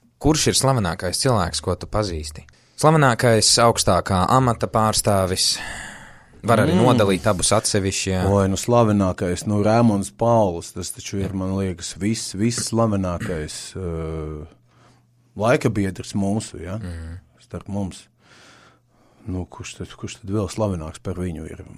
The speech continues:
Speaker 2: mūsdienās? Man liekas, ka neviens.
Speaker 1: Es piekrītu.
Speaker 2: Ja no mūziķa aprindām.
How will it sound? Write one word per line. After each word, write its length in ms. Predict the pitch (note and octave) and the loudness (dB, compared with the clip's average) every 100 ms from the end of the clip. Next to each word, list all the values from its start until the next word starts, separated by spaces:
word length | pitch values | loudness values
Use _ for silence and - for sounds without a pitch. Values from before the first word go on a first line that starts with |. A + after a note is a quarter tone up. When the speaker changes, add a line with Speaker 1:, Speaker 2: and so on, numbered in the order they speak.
| - | -10
Speaker 2:
mūsdienās? 580 | F#2 F2+ D#2+ D#2 - | -8 -8 -10 -10 -16
Man 140 | - D2+ | -14 -8
liekas, 300 | B2 C#3+ - | -6 -6 -6
ka 100 | - | -2
neviens. 480 | A2+ F#2 D2 - - _ _ _ _ _ _ _ _ _ _ _ | -2 -2 -8 -14 -20 _ _ _ _ _ _ _ _ _ _ _
Speaker 1:
Es 120 | G2 | -12
piekrītu. 500 | - F2 D#2+ F2 E2+ G#2+ | -10 -10 -10 -12 -10 -4
Speaker 2:
Ja 120 | G#2 | -2
no 120 | F#2+ | 0
mūziķa 420 | G2 G#2+ F2+ E2 | 0 0 -2 -4
aprindām. 480 | F2+ - D2 C#2+ D2+ | -4 -4 -4 -10 -14